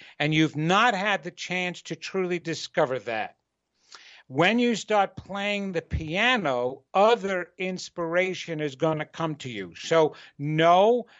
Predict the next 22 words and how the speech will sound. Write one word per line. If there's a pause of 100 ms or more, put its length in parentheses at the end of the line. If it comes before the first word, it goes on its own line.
you're
not
gonna
form
a
band (220)
and
go
<laughs>
out
there, (260)
um,
and
do
nightclubs
and
weddings
and
stuff
like
that.
However,